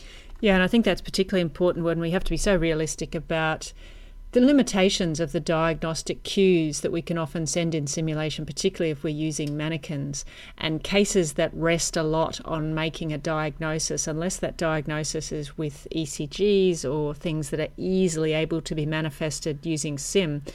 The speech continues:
I think you're right. I remember once, uh, a colleague of mine writing this fabulous aortic dissection case simply because the mannequin could have differential pulses. And of course,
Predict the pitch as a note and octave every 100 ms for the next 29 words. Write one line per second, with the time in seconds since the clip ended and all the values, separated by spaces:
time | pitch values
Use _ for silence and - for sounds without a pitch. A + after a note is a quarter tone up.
0 | - - - D3 F3 C#3+ D#3 D3 D#3 D3
1 | - - - F3+ F3+ F3+ E3+ E3 D#3 E3+
2 | D#3+ D#3 - - - E3 D#3 D3+ D3 D#3+
3 | F#3 E3 D#3+ D3+ D#3 D#3+ D#3 D#3 D#3 D#3
4 | D#3+ D#3 D3+ - E3 E3 D#3 D3+ - -
5 | D#3+ D#3+ E3 - D#3 E3+ E3 - D3 D#3+
6 | D3+ - - - - - - - - C#4
7 | G3+ E3 - F3 E3 C#3 D#3+ E3 F3 E3
8 | F3+ D3+ - F3+ E3 D#3 C#3+ E3 - D#3+
9 | D3 F3 C#3+ - E3+ E3+ - C#3 C3+ -
10 | - - - - E3 - F3+ F3 -